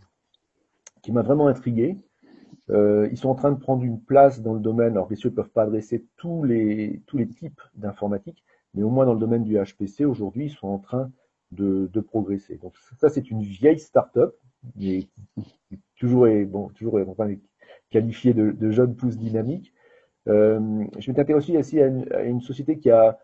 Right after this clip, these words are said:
qui a plus de difficultés, on va dire, à, à percer, mais qui avait un peu la même, qui s'appelait Sonora Labs, à peu près à cette époque-là, qui avait, euh, envie de faire à peu près la même chose, mais sur le, le streaming et le stockage. C'est-à-dire, euh,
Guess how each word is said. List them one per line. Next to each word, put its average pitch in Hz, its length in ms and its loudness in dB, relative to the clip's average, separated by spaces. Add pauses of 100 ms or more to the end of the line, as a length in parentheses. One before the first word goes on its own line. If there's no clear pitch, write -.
(420)
qui 123 60 0
a 120 60 2
plus 143 200 -6
de 131 80 0
difficultés, 127 600 -2
on 135 80 2
va 113 120 4
dire, 117 220 0
à, 107 120 4
à 107 200 -2
percer, 120 400 -4
mais 147 120 -4
qui 127 100 -2
avait 120 100 2
un 120 60 2
peu 131 140 -4
la 113 120 6
même, 123 420 0
qui 104 60 -10
s'appelait 117 220 -8
Sonora 120 420 0
Labs, 123 240 2 (120)
à 135 320 -20
peu 107 100 -12
près 123 160 0
à 110 40 2
cette - 120 -14
époque-là, 120 420 -4
qui 123 140 -4
avait, 123 260 -2 (520)
euh, 104 440 2 (380)
envie 127 420 -4
de 117 140 -4
faire 123 260 2
à 117 60 4
peu 113 120 -10
près 131 160 -2
la 117 80 2
même 123 200 -4
chose, 143 340 -2
mais 120 120 -4
sur 131 380 -8
le, 113 200 2
le 113 120 -4
streaming 127 420 -4
et - 20 0
le 120 80 0
stockage. 85 460 -8
C'est-à-dire, 104 460 -2
euh, 101 120 -2